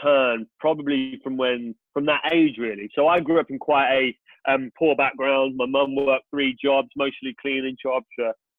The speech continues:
two or three pound an hour back then. My dad was an alcoholic, didn't work, not a good guy. Um, and, uh, it was very, very difficult. We struggled financially, um, we struggled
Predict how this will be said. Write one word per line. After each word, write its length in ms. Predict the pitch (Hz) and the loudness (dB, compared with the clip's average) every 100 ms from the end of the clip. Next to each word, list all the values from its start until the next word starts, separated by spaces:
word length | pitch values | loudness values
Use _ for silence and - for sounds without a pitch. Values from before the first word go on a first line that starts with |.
| - | -8
two 160 | 147 139 | -2 -2
or 80 | 135 | -2
three 240 | 139 131 | -2 -4
pound 420 | 131 143 135 131 | -4 -2 -2 -2
an 80 | 127 | -2
hour 320 | 135 135 135 | 0 2 2
back 240 | 131 127 - | 2 0 -2
then. 280 | 135 131 127 - _ - | -2 -2 -2 -8 _ -8
My 80 | |
dad 300 | 123 131 127 | 0 2 2
was 180 | 120 120 | -2 -6
an 100 | 131 | -2
alcoholic, 720 | 131 123 127 117 135 131 135 _ - | -2 -2 -6 -2 0 0 -2 _ -10
didn't 260 | 131 123 | -10 -8
work, 380 | 123 127 127 131 - - | -2 2 2 0 -2 -8
not 160 | 139 | -8
a 80 | 120 - | -8 -10
good 160 | 123 | -12
guy. 400 | - 127 127 123 - _ _ _ - | -4 0 0 0 -4 _ _ _ 0
Um, 760 | 139 135 127 127 127 120 117 123 _ | 2 4 4 2 -2 -10 -14 -16 _
and, 680 | 147 143 139 135 135 131 120 | -2 2 2 2 -2 -8 -10
uh, 200 | 135 143 135 | -4 -2 -2
it 100 | 143 | -4
was 120 | 135 131 135 | -6 -8 -2
very, 400 | 180 170 160 160 | 2 2 2 2
very 360 | 160 151 147 135 | 2 2 0 -2
difficult. 680 | 143 156 - - 113 95 _ _ _ | -4 -6 -6 -14 -14 -14 _ _ _
We 100 | 139 | -16
struggled 500 | - 165 156 143 143 - | -4 2 2 0 -6 -2
financially, 1120 | 143 143 147 143 - - 143 147 143 139 135 _ _ 131 | -2 0 0 -2 -8 -6 -2 0 0 -2 -6 _ _ 0
um, 400 | 139 131 127 123 | 2 2 -2 -8
we 100 | 127 - | -12 -4
struggled 420 | 147 139 127 | -2 -2 -4